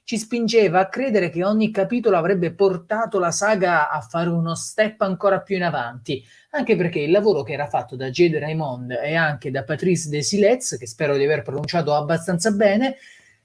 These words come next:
era molto interessante, era affascinante,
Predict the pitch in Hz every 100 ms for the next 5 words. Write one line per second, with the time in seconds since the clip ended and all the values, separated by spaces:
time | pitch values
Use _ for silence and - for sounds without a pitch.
0 | _ - 254 214 190 - - 294 240 247
1 | 220 220 214 175 143 131 127 113 175 208
2 | 214 220 214 - 185 139 127 120 131 -
3 | _